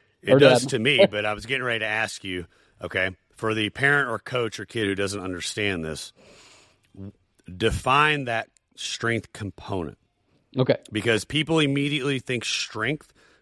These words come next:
Speaker 1: and they will think bench, squat, deadlift.
Speaker 2: Correct.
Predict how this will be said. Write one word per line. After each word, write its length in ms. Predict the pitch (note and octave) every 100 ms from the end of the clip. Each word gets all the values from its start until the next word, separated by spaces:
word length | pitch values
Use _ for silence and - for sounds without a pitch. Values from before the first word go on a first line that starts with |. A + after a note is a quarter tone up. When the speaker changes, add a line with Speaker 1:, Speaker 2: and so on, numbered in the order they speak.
| -
Speaker 1:
and 100 | G2+
they 80 | G#2+
will 120 | G#2+ G#2
think 320 | A#2+ G#2+ - _ _ -
bench, 160 | A#2+
squat, 300 | A2+ - A#2
deadlift. 340 | F#2+ E2 B1 - - _ _ _
Speaker 2:
Correct. 580 | - C#3+ C3+ A#2 - -